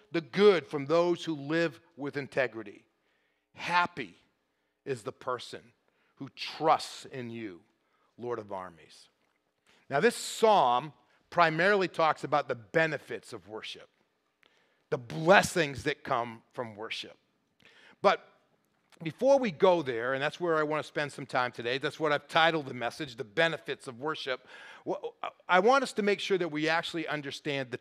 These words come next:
type of worship that leads to the benefits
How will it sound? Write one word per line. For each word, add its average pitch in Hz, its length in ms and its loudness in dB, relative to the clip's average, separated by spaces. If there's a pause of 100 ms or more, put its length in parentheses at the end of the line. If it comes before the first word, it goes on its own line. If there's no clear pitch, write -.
(120)
type - 540 -2
of 113 180 -8
worship 113 640 -10 (760)
that 131 360 0
leads 139 840 -4 (840)
to 180 480 -4
the 147 100 -4
benefits 147 1120 0